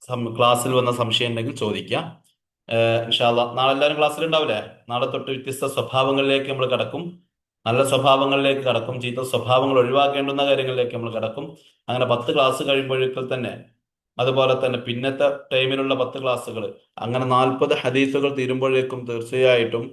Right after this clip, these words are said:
നമ്മളൊക്കെ പേര് കൊണ്ടും പേരിന്റെ അർത്ഥം പോലെ കളങ്കമറ്റ, ആ, വനിതകളായിട്ട് വീടിന്റെ വെളിച്ചമായിട്ട് കുടുംബത്തിന്റെ പ്രകാശമായിട്ട് ഇൻഷാ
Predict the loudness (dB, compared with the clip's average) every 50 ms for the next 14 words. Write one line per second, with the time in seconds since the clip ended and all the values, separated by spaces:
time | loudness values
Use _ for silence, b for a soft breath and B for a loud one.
0 | -14 -20 _ _ _ _ _ _ _ _ -6 -4 -2 2 2 2 2 2 2 2
1 | 2 2 2 2 2 2 2 2 2 0 0 -2 -2 -4 -4 -6 -10 -14 _ _
2 | _ _ _ _ _ _ 0 2 2 2 2 2 2 2 2 0 -2 -4 -2 0
3 | 2 2 2 4 2 0 -2 -4 -8 -16 _ _ _ _ -8 -6 -6 -6 0 0
4 | 0 2 2 -2 -2 0 0 2 2 0 -4 -8 -16 _ _ _ _ _ _ -2
5 | -2 0 0 0 -2 -2 -4 -6 -4 -4 -4 -4 -2 -2 0 0 2 2 2 2
6 | 0 0 -2 -6 -8 -10 -12 -12 -14 -18 _ _ _ _ -6 -4 -2 0 0 0
7 | 0 0 0 2 0 -2 -2 -2 0 0 2 2 2 2 0 -2 -4 -6 -6 -6
8 | -6 -4 -2 -2 -2 -2 -4 -2 -2 0 0 0 2 4 4 4 4 2 0 -2
9 | 0 -2 -2 -2 -4 -6 -8 -10 -8 -6 -4 -2